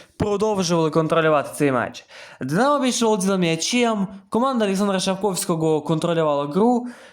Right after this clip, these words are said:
І справді в Л Н З важко було черкаській команді справді навіть якийсь момент створити. Рахунок два нуль був ближчий справді, ніж рахунок один один. Хороші були дальні удари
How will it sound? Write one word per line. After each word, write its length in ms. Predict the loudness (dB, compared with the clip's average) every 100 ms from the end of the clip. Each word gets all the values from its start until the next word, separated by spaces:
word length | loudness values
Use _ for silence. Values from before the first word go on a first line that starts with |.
| _
І 40 |
справді 360 | -6 0 0 2
в 60 | 2
Л 160 | 2
Н 100 | 2
З 640 | 2 2 4 4 4 2 2
важко 440 | 2 2 0 -4
було 260 | -2 0 0
черкаській 560 | -4 -6 -6 -6 -8
команді 440 | -4 -2 -2 0 -4
справді 840 | -2 -2 0 -2 -2 0 0 0
навіть 200 | -2 -4
якийсь 240 | -6 -12 -6
момент 240 | -2 -2
створити. 560 | -2 -2 -2 -2 -4 -4 -10 -20 -20 -16 -6
Рахунок 680 | -4 0 0 0 0 -2
два 200 | 0 0
нуль 180 | 2 2
був 220 | 2 0
ближчий 520 | 0 2 2 2 -2 -8
справді, 380 | -4 -2 -2
ніж 220 | -4 -6 -4
рахунок 420 | -4 -4 -4 -4
один 200 | -4 -2
один. 380 | 0 2 2 2 4 2
Хороші 420 | 0 -2 -2 -2
були 220 | -4 -2 0
дальні 340 | 2 2 2
удари 560 | 2 4 4 4 2